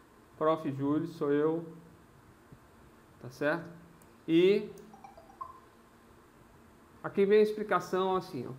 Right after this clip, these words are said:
por que eu resolvi criar esse curso virtual? Resolvi criar uma página específica com os cursos virtuais, devido aos vários cursos ministrados. Eu ministrei curso de qualificação,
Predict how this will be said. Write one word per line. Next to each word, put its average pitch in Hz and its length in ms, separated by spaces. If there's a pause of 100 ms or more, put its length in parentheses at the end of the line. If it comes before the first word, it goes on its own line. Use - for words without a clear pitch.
por 233 160
que 269 100
eu 262 120
resolvi 208 460
criar 180 440
esse 170 180
curso 160 340
virtual? 127 580 (800)
Resolvi 175 360
criar 180 300
uma 170 160
página 160 420
específica 170 720
com 151 180
os 143 140
cursos 143 380
virtuais, 135 720 (440)
devido 135 320
aos 135 160
vários 170 420
cursos 156 420
ministrados. 160 760
Eu - 260
ministrei 220 560
curso 170 280
de 165 80
qualificação, 143 1000